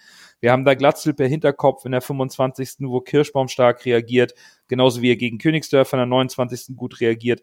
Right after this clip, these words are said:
Kittel zirkelt in der sechsunddreißigsten mit einem Schuss nur knapp daneben. Es fehlte beim H S V dann zwar die Präzision in der letzten halben Stunde, aber insgesamt hatte der H S V dann klar diese dominante Spielkontrolle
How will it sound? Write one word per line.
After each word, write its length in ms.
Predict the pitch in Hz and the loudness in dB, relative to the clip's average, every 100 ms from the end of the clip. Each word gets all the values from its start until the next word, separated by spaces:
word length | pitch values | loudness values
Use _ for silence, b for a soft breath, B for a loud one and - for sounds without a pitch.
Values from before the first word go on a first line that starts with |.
| b b b b b b | b b b b b b
Kittel 260 | 196 180 151 | 0 2 0
zirkelt 440 | - 151 151 123 | 2 2 2 -2
in 40 | |
der 120 | 135 131 | -2 0
sechsunddreißigsten 760 | 139 - 120 120 127 131 120 | -2 -6 -2 0 0 -2 -10
mit 80 | 110 | -8
einem 160 | 117 | -8
Schuss 280 | - 143 - | -4 -4 -4
nur 200 | 135 120 | -6 -6
knapp 420 | - 139 139 - | -8 -6 -4 -4
daneben. 580 | - 131 135 135 135 131 _ _ _ _ _ _ - | -4 0 2 0 -2 -10 _ _ _ _ _ _ -6
Es 180 | 131 - | -4 2
fehlte 240 | 165 214 | 2 4
beim 200 | 156 123 | 2 2
H 100 | 117 | 0
S 100 | 113 | -2
V 220 | - 120 | 0 2
dann 160 | 117 113 | 2 -2
zwar 220 | - 117 | -2 -2
die 100 | 117 | -2
Präzision 720 | - 123 - 113 113 214 269 | -4 -4 -4 -10 0 2 2
in 60 | 151 | 2
der 100 | 117 | 2
letzten 360 | 107 - 110 | 0 -4 -8
halben 240 | 95 95 101 | -4 -4 -4
Stunde, 400 | - 104 98 - B B B B B | -6 -4 -6 -12 B B B B B
aber 280 | 131 127 - | 2 2 4
insgesamt 1000 | 160 233 - - 165 127 113 170 208 - _ _ _ _ | 2 2 -2 -8 -4 -2 -2 -4 -12 -18 _ _ _ _
hatte 320 | - 139 151 | -2 0 0
der 180 | 156 139 | 0 2
H 120 | 131 | 2
S 160 | 127 - | 0 -2
V 180 | 123 113 | -4 0
dann 320 | 123 131 147 | 2 0 -2
klar 480 | - 120 131 139 - | -2 2 4 4 0
diese 340 | 131 143 131 | -8 -6 -2
dominante 540 | 123 123 120 120 123 123 | -2 -2 0 -2 -4 -8
Spielkontrolle 840 | - 135 135 123 - 107 117 113 | -2 -2 0 -2 0 2 2 0